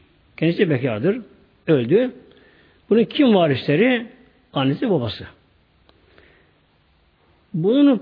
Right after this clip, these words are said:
kardeşi varsa, bir baba varken ona giremezler. Baba asaba çünkü burada. Bu defa ne olmuş oluyor? Üçte biri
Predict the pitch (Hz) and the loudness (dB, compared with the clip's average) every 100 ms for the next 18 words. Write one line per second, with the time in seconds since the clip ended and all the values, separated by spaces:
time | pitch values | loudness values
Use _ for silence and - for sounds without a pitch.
0 | - - 190 196 196 - 208 165 202 214 | -4 -4 -2 0 0 0 0 0 0 0
1 | - 180 156 160 160 185 220 165 339 320 | 0 0 2 2 2 2 2 2 0 2
2 | 294 - - 165 220 170 180 139 107 101 | 0 -4 -6 -2 0 0 2 2 0 -8
3 | 90 - - _ _ _ _ 127 180 196 | -14 -18 -20 _ _ _ _ 0 0 0
4 | 139 196 180 135 120 104 92 92 - _ | -2 2 2 2 -2 -6 -10 -16 -20 _
5 | _ _ _ _ 233 262 226 226 226 208 | _ _ _ _ 0 2 2 2 4 4
6 | 175 123 151 147 254 294 262 - - - | 4 2 0 2 2 0 -2 -6 -20 -20
7 | - _ _ _ _ _ _ _ _ _ | -20 _ _ _ _ _ _ _ _ _
8 | - 233 220 - 240 190 214 247 294 285 | -2 -2 0 0 0 2 2 4 4 2